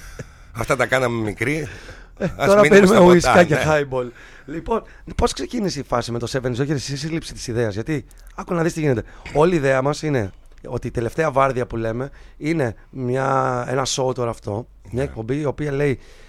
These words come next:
Speaker 2: για παίκτες που δουλεύανε bartenders και τώρα κάνουμε μια άλλη φάση. Εσύ είσαι ο μόνος καλεσμένος που από bartender έγινες ιδιοκτήτης, αλλά πάλι bartender. Είχαμε φέρει το, το Γιώργο τον Πάγκο που έκανε τα αναψυκτικά,
Speaker 1: Μμμ.
Speaker 2: τα Three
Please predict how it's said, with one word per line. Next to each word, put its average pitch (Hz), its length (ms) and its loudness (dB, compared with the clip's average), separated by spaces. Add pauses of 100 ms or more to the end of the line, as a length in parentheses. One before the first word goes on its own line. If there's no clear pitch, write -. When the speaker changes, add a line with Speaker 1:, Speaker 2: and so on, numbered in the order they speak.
(260)
Speaker 2:
για 117 180 -2
παίκτες - 640 0 (380)
που 123 100 -2
δουλεύανε 131 560 2
bartenders 104 600 -6 (640)
και - 100 -10
τώρα 165 180 2
κάνουμε 175 240 0
μια 165 100 4
άλλη 135 120 4
φάση. - 280 -8
Εσύ 113 220 -8
είσαι 185 260 2 (140)
ο 131 100 -2
μόνος 185 260 4
καλεσμένος 190 540 -2 (300)
που - 100 2
από 135 240 0
bartender 156 440 2 (120)
έγινες 190 280 -4
ιδιοκτήτης, 185 480 -4
αλλά 135 140 0
πάλι 147 240 0
bartender. 110 380 -4 (680)
Είχαμε 135 320 -2
φέρει 139 300 4
το, 123 460 2
το 110 100 -8
Γιώργο 120 220 2
τον 110 100 -2
Πάγκο 127 280 0
που 120 120 -2
έκανε 117 200 -2
τα 113 60 -4
αναψυκτικά, 107 720 -4
Speaker 1:
Μμμ. 85 60 -8
Speaker 2:
τα 98 160 -6
Three 131 100 -2